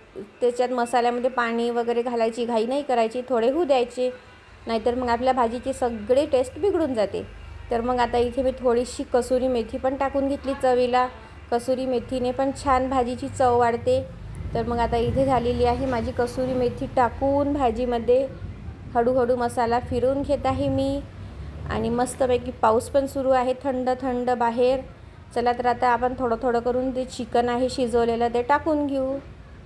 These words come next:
हे बघा आता मस्तपैकी शिजलेलं चिकन मी आता या गंजामध्ये टाकून घेत आहे मसाल्यामध्ये. मसाल्यामध्ये पूर्ण असं मिक्स करून घ्यायचं आहे हळूहळू. हे बघा अशा प्रकारे मी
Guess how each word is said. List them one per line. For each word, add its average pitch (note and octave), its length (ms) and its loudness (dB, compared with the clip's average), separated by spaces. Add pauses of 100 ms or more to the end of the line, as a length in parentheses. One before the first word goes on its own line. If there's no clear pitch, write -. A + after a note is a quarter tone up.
(320)
हे B3+ 80 2
बघा A#3+ 240 2
आता A#3 240 2
मस्तपैकी A#3 580 -4 (240)
शिजलेलं A#3+ 500 0
चिकन B3 280 0
मी A#3+ 160 0
आता A#3 160 -2
या A#3+ 120 4
गंजामध्ये A3+ 520 -2
टाकून D4+ 400 0
घेत C4+ 180 -2
आहे A#3+ 220 0
मसाल्यामध्ये. A#3 800 0 (720)
मसाल्यामध्ये A3+ 600 0
पूर्ण C4+ 600 2
असं C4 280 2
मिक्स C4+ 300 -4
करून C#4 300 0
घ्यायचं B3+ 300 2
आहे B3+ 100 4
हळूहळू. B3+ 580 2 (540)
हे A#3+ 80 -2
बघा A3+ 300 2
अशा A#3 200 -2
प्रकारे A3+ 400 -2
मी A#3 120 -4